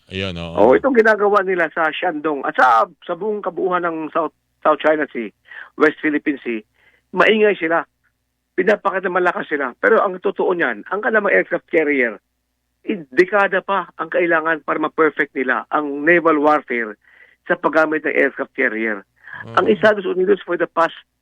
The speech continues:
Speaker 2: seven or eight decades, eh, every now and then may problema pa sila.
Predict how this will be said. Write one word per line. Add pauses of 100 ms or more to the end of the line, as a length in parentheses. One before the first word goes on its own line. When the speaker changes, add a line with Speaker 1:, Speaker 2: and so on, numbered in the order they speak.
(100)
Speaker 2:
seven
or
eight
decades, (880)
eh,
every
now
and
then
may
problema
pa
sila.